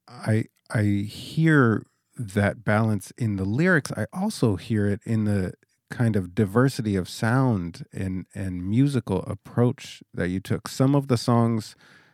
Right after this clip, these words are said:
sound, to my ear at least, I don't know if you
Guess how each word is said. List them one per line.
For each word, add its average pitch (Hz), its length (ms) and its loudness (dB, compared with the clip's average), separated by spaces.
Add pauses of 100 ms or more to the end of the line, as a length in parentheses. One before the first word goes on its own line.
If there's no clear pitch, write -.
(100)
sound, 117 640 2 (540)
to 117 140 2
my 110 240 2
ear 87 220 -4
at 85 140 -6
least, 92 280 -8
I 87 80 -4
don't 87 140 -6
know 87 120 -4
if 90 120 -12
you 92 260 -4